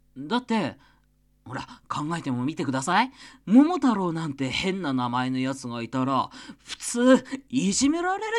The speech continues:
に決まってるじゃないですか。速攻ですよ、速攻。転校初日から地獄を見るはずです。うん、ですが、彼は立派だっ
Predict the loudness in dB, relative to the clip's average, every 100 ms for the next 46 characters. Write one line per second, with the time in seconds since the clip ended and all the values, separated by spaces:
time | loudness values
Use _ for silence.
0 | -2 0 2 2 2 0 2 8 8 8
1 | 0 2 2 2 0 -6 -4 2 2 2
2 | -2 0 0 -2 -2 2 2 2 0 -2
3 | -2 -6 -2 -2 -2 -4 -6 -10 -10 -8
4 | -8 -4 0 2 4 4 2 -2 -2 -4
5 | -2 -4 -2 -6 -8 -18 -20 -20 -20 -18
6 | -16 -4 0 0 0 0 -2 -8 _ _
7 | _ _ -12 -2 0 0 -2 -6 -4 -4
8 | -6 -6 -2 0 0